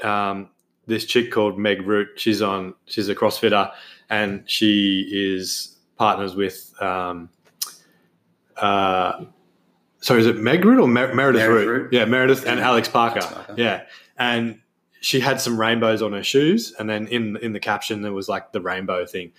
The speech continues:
Speaker 1: right? So they're obviously lesbians, and it just makes me feel so good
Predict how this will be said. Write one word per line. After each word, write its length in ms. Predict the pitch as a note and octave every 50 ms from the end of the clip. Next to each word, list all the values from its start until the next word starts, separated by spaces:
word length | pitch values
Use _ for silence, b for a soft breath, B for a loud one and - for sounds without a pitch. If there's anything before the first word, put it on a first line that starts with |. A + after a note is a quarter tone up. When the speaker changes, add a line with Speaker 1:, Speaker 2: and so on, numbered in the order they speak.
| B B B B B B -
Speaker 1:
right? 140 | G#2 G#2 -
So 180 | - A2 A2
they're 340 | G#2 G#2+ G2+ G2 F#2+ F#2 - - -
obviously 320 | - F#2+ F#2+ - - G#2+ G2+
lesbians, 560 | G#2+ G#2+ G#2+ G#2 G#2+ G#2 G2+ G#2 G#2+ - - b b b b b b b
and 340 | A#2 A#2+ B2 A#2+ A#2 A2+ A#2 _ -
it 80 | C3 A#2+
just 220 | - E3+ E3 -
makes 280 | D3 D3 C#3+ C#3 - -
me 100 | B2+ B2
feel 640 | B2 - - C3 B2 B2 B2+ B2 A#2 A2+ G#2+ - -
so 340 | - - - - A#2+ A2 G2+
good 400 | G2 - A#2 C3 C3 G2 F#2